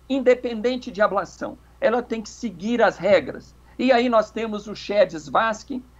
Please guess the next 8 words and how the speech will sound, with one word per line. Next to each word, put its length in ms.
e 140
temos 400
o 100
Hasbled 840
para 160
decidir 760
se 260
anticoagula 920